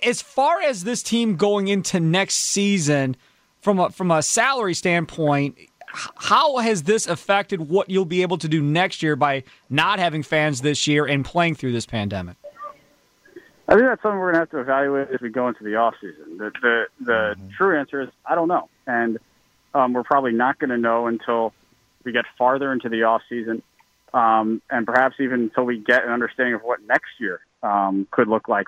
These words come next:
Speaker 2: for us. Clearly, not having fans in the ballpark is gonna have a very meaningful impact on the revenue that we bring in. Um, that's gonna be true for every team in baseball,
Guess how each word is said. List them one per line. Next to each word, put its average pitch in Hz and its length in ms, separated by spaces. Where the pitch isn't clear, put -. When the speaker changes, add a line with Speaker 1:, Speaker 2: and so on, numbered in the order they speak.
Speaker 2:
for 95 240
us. 85 80
Clearly, 147 360
not 143 220
having 147 260
fans 131 340
in 123 100
the 107 60
ballpark 113 500
is 104 100
gonna 113 160
have 113 180
a 101 60
very 120 500
meaningful 131 540
impact 117 480
on 110 360
the 123 80
revenue 113 560
that 107 160
we 117 140
bring 110 240
in. 131 200
Um, 110 640
that's 113 220
gonna 123 160
be 117 60
true 127 200
for 123 140
every 123 200
team 127 160
in 113 140
baseball, 139 480